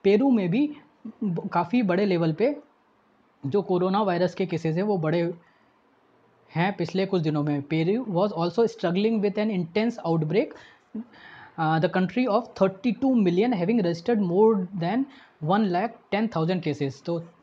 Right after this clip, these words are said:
एक लाख से ज़्यादा cases हैं और तीन हज़ार से ज़्यादा death Peru में भी देखी गई हैं। और उसके बाद जो अमेरिकन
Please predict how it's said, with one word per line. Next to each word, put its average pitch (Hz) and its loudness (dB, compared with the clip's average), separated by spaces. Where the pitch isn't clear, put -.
एक 190 2
लाख 202 0
से 240 0
ज़्यादा 170 -2
cases 190 -2
हैं 196 0
और 269 -2
तीन 247 0
हज़ार 175 0
से 202 -4
ज़्यादा 170 -2
death 185 -4
Peru 170 0
में 165 -2
भी 185 0
देखी 160 -2
गई 156 0
हैं। 131 -6
और 147 -6
उसके 247 -2
बाद 220 2
जो 196 2
अमेरिकन 196 0